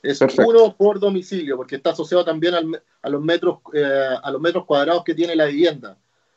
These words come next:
Speaker 1: Y, eh, en esa relación es que nosotros también hemos elegido los equipos que estamos entregando. Uno por domicilio, eh, algo que es bien importante y algo, un dato que es bien,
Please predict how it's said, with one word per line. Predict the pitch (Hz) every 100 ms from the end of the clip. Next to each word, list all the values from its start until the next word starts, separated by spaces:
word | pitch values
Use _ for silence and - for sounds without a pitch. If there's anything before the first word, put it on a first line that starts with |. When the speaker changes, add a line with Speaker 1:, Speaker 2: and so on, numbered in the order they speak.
| _ _
Speaker 1:
Y, | 123 139
eh, | 147 - -
en | 127 143
esa | 156 185
relación | 190 190 185 214 220 -
es | 160 151
que | 156
nosotros | 147 165 160
también | 160 156 160
hemos | 160 160 156
elegido | 147 - 170 170
los | 165
equipos | 151 139 170 180
que | 156
estamos | - 165 156
entregando. | 151 - 135 95 90 _ _ _ - -
Uno | 214 226
por | 202 180
domicilio, | 175 160 208 226 247 285 -
eh, | - 151 147 143 139 135 -
algo | 156 180 185
que | 175 175
es |
bien | 160 170
importante | 185 185 180 185 185 165 160
y | 147 143
algo, | 156 156 160
un | 156 143
dato | 160 156
que | 156
es | 143
bien, | 156